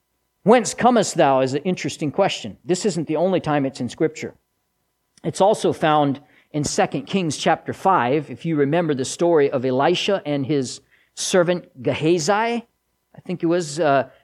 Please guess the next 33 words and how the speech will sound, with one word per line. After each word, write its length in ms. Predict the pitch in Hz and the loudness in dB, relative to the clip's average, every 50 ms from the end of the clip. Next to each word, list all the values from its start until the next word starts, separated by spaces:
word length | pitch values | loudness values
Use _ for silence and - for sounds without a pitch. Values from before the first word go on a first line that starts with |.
| - - | -2 0
uh, 240 | 165 151 143 135 - - - - 180 165 160 - - 156 156 - | 2 4 4 2 0 -2 -6 -8 -6 -6 -6 -6 -10 -12 -8 -4
Naaman 420 | 156 156 160 175 185 190 196 185 | 0 2 2 2 2 2 2 2
had 220 | 170 180 180 151 | 2 2 2 2
been 160 | 139 180 175 160 | 2 0 0 0
healed, 520 | 139 175 190 196 202 220 254 254 233 208 - _ _ _ _ _ _ _ | 2 2 4 8 8 8 8 6 4 -2 -10 _ _ _ _ _ _ _
and 200 | 160 156 151 147 | 0 0 2 2
Naaman, 340 | 156 165 185 196 190 190 175 | 4 4 4 4 4 4 6
o-, 200 | 170 175 202 - | 6 6 6 4
of 100 | - - | 2 0
course, 320 | - 196 202 202 180 - | 2 4 4 4 2 2
offered 440 | - 165 170 185 180 - 202 175 - | 2 2 2 4 4 2 0 0 0
to 100 | - 165 | -2 -4
throw 320 | 147 - - 202 202 202 190 | -2 0 2 4 4 4 4
a 40 | 175 | 4
bunch 320 | 139 165 196 196 - - | 2 2 0 2 0 -2
of 60 | 151 | 0
money 380 | 147 160 175 190 185 190 196 202 | 0 2 4 4 4 2 2 0
and 160 | 185 143 123 | 0 0 2
gold 380 | 170 175 185 202 202 202 180 165 | 4 6 6 6 6 6 4 2
and 200 | 139 127 123 110 | 0 -2 0 2
gifts 380 | 160 190 196 190 - - - - | 4 4 2 2 -2 -10 -8 -2
onto 340 | 175 165 170 151 - 165 147 | 0 0 0 0 -2 -2 0
Elisha. 420 | 147 156 160 185 196 180 - 208 | 2 4 4 4 2 2 0 -4
He 20 | 165 | -4
said, 240 | - 175 160 139 | -2 -2 -2 0
"No 200 | 147 156 170 190 | 2 2 2 2
thanks." 420 | 175 180 - 170 180 202 202 - - - _ _ _ | 2 0 0 -2 0 -2 -4 -10 -16 -20 _ _ _
But 160 | - 160 - | -4 -2 -2
the 60 | 147 | -2
servant 420 | 131 - - 185 190 185 196 185 185 | -4 0 4 4 4 4 2 0 0
of 60 | 175 | 2
Elisha 440 | 180 180 180 196 196 190 - 202 175 | 4 4 4 4 4 2 0 -2 0
got, 340 | 135 160 156 143 135 - | 2 4 4 4 2 -2